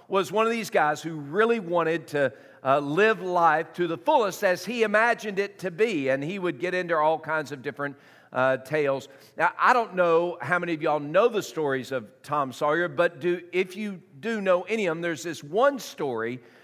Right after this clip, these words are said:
where Tom was given the assignment to whitewash a picket fence.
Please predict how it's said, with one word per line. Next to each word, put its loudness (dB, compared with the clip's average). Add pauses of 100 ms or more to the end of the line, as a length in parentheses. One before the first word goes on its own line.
(200)
where 4
Tom 2 (220)
was -4
given 0
the -2
assignment -2
to -6
whitewash 0
a -2
picket -4
fence. -6